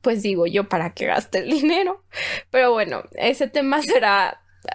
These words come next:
ya los veo, ya los veo que me están juzgando, pero no me importa, la verdad. El punto, el punto es que ya lo conseguí todo y de hecho me dio mucha curiosidad porque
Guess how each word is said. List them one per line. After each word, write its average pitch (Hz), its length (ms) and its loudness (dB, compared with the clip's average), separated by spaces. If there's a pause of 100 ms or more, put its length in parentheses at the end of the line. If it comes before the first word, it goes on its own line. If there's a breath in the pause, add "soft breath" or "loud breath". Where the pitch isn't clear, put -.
(300)
ya 254 140 2
los 330 180 -2
veo, 262 220 2
ya 226 140 2
los 254 260 -2
veo 254 320 2
que 277 100 -2
me 233 120 -2
están - 200 -4
juzgando, 190 560 -2
pero - 340 -2 (680 loud breath)
no 226 100 -2
me 226 60 0
importa, 226 400 -2
la 71 120 -2
verdad. 55 360 -2 (460 loud breath)
El 320 180 0
punto, 339 420 0
el 285 160 -2
punto 349 300 0
es 381 100 -2
que 370 160 0
ya 277 400 4
lo 254 200 0
conseguí 240 560 -2
todo 226 580 0
y 247 100 -2
de 247 160 2
hecho 285 560 0
me 240 180 0
dio 226 120 0
mucha 240 340 0
curiosidad 262 640 0
porque 214 760 -2